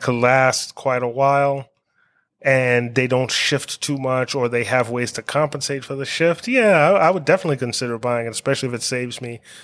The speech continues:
quite a few dollars. But by the same token, nah, man.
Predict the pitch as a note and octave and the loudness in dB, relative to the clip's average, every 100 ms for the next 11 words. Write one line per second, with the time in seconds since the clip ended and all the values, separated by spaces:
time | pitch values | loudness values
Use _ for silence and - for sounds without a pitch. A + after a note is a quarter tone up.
0 | - _ - C3+ A#2+ - A#2+ B2 D3 B2 | -20 _ 2 2 2 -4 -2 0 0 -2
1 | - - - _ _ _ _ _ - C3 | -6 -12 -20 _ _ _ _ _ 0 0
2 | A#2+ B2 A#2+ A2+ C3 C3 A#2+ D#3 D#3+ C#3+ | 2 2 2 0 0 0 0 0 0 -2
3 | A#2+ A#2 G2+ _ _ _ _ _ _ _ | -12 -12 -18 _ _ _ _ _ _ _
4 | _ B2+ C3 B2+ A#2 A2+ A2 | _ -4 0 0 0 -4 -6